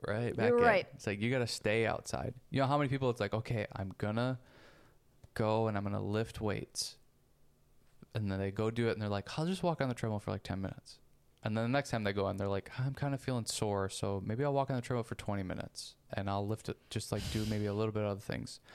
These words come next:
Speaker 1: I'll just do abs today." And then the third time they go in, it's like, "Oh, I just, I just really wanna walk on the treadmill."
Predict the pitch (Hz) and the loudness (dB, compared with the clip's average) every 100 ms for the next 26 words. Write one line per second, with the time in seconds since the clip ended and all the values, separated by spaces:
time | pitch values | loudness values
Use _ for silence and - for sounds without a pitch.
0 | - 127 127 143 117 107 90 92 - 104 | -4 -2 0 0 0 0 -2 -6 -4 -4
1 | 98 - - - - - - - _ - | -6 -8 -16 -20 -20 -20 -20 -20 _ -2
2 | 101 110 - 139 123 110 104 104 101 98 | 0 0 2 2 2 0 0 2 2 0
3 | 98 - 98 - - _ - _ _ _ | -4 -4 -4 -4 -20 _ -20 _ _ _
4 | _ - 101 95 120 117 - - - 131 | _ -2 -2 0 0 0 -2 -2 0 0
5 | 127 143 131 117 104 98 101 98 - 98 | 0 2 2 2 2 2 0 -4 -4 -4
6 | - 123 | -4 -6